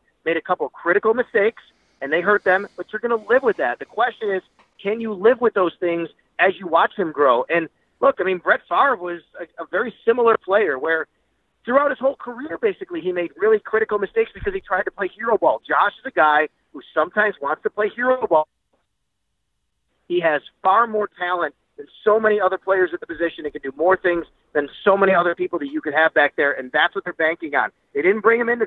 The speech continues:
be Drew Brees and have a seventy percent completion percentage. They brought him in to make the kinds of plays that other people simply cannot make, and yes, both with his arm and his legs. I love the way he played. His completion percentage was about sixty-five percent.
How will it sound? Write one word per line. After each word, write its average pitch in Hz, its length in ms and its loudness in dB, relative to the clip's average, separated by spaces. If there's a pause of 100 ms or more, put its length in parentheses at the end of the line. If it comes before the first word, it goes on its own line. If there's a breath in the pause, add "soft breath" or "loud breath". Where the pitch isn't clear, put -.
be - 140 -10
Drew 175 220 -10
Brees 175 360 -4
and 143 80 -8
have 147 120 -4
a 143 140 -6
seventy 165 280 -6
percent 160 340 -8
completion 156 420 -14
percentage. 135 460 -6 (260)
They 156 120 4
brought 220 260 4
him 202 120 -4
in 180 240 -6 (260)
to 160 80 -8
make 156 340 -4
the 277 60 -10
kinds 196 320 -4
of 220 80 -4
plays 165 320 -2
that 143 180 -6
other 175 240 -2
people 165 480 -4 (320)
simply 180 240 -4
cannot 165 440 -4
make, 147 280 -6
and 143 140 -10
yes, 175 200 0 (140)
both 165 220 0
with 160 120 -8
his 143 200 -8
arm 165 300 -2 (360)
and 160 240 -2
his 156 160 -6
legs. 139 320 -2
I 196 120 4
love 202 300 2
the - 60 -6
way 165 160 -6
he 151 80 -14
played. 170 400 -4 (220)
His 151 80 -12
completion 175 420 -4
percentage 170 400 -2
was 143 80 -14
about 135 260 -2
sixty-five 180 540 0
percent. 170 380 0